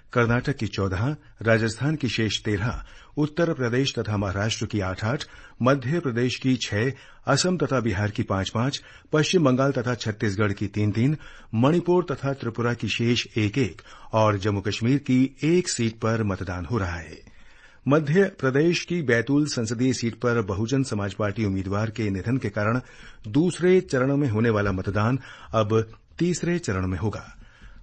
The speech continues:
अधिकांश निर्वाचन क्षेत्रों में सवेरे सात बजे मतदान शुरू हुआ और सायं छह बजे समाप्त होगा।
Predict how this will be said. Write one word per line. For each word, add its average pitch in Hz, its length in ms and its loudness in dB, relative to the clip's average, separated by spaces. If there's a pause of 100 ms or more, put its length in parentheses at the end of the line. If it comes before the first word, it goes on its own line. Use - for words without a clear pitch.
अधिकांश 185 560 4 (160)
निर्वाचन 139 500 2
क्षेत्रों 135 360 0
में 156 180 0
सवेरे 127 420 0
सात 135 360 -2
बजे 113 260 2
मतदान 98 380 -2
शुरू 92 200 -4
हुआ 135 320 -2 (340)
और 113 120 4
सायं 104 320 0
छह 170 280 -2
बजे 92 260 -4
समाप्त 90 340 -4
होगा। - 400 -6